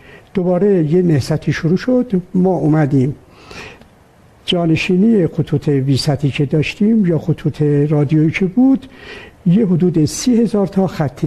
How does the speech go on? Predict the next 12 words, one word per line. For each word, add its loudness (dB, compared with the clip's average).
دیتا 0
رو 2
در -4
حقیقت 0
برای 0
شبکهٔ -2
بانک 0
ها 0
در -2
حقیقت -2
ایجاد -2
کردیم. -4